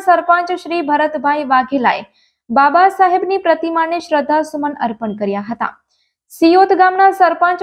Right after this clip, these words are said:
શ્રી અરવિંદભાઈ ચાવડાએ ડોક્ટર બાબા સાહેબના બંધારણથી આપણને જે લાભો મળ્યા છે તે બાબતે હૃદયથી બિરદાવ્યા હતા. દેશલપર ગામના સરપંચ શ્રી નારણભાઈ ચાવડાએ આપણે બાબા સાહેબ આંબેડકરના વંશજ અનુયાયી છીએ,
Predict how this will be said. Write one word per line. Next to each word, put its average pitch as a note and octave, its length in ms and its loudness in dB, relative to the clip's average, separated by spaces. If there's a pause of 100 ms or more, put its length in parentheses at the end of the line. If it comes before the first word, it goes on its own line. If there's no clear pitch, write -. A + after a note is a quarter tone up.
શ્રી F4+ 240 -4
અરવિંદભાઈ D#4 600 -4
ચાવડાએ C#4+ 500 0
ડોક્ટર C#4 440 -2
બાબા C4 320 2
સાહેબના C4+ 520 -2
બંધારણથી D4 760 -2 (140)
આપણને C#4 520 -2 (440)
જે D4+ 200 4
લાભો C4+ 380 2
મળ્યા D4 400 2
છે F4+ 160 -4
તે E4 120 -6
બાબતે C#4 440 0
હૃદયથી C4+ 580 -4
બિરદાવ્યા G#3 540 -6
હતા. - 260 -4 (760)
દેશલપર D#4+ 680 2
ગામના F4+ 400 0
સરપંચ F4 560 0
શ્રી F4+ 280 -4
નારણભાઈ D#4 680 0
ચાવડાએ C#4 500 0
આપણે C4 400 -6
બાબા A#3 380 2
સાહેબ C4 320 -2
આંબેડકરના B3 600 -4
વંશજ D#4 680 -2
અનુયાયી B3+ 560 -4
છીએ, G#3 280 -10